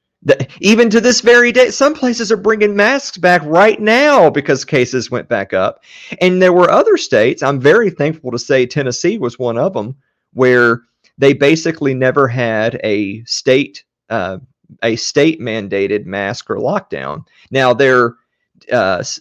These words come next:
t-, a, a state like Tennessee, for example, actually took federalism to the next level, to a, to a state level, which was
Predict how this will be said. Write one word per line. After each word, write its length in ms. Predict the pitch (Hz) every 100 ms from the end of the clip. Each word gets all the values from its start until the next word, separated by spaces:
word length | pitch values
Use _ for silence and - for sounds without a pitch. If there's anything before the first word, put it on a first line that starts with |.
| _
t-, 380 | - - - - -
a, 180 | 107 -
a 40 |
state 320 | 110 - 135 110
like 160 | 92
Tennessee, 360 | - 110 - -
for 180 | - 90
example, 480 | - 85 82 98
actually 340 | 113 110 - 95
took 220 | - -
federalism 680 | 131 131 117 104 104 92 104
to 140 | 104
the 100 | 95
next 300 | 127 - -
level, 420 | 90 87 85 - _ _ -
to 220 | 120 98
a, 140 | 82
to 180 | 82 123
a 40 | -
state 300 | - 170 -
level, 380 | 87 87 92
which 260 | 110 107 -
was 400 | 107 90 90 -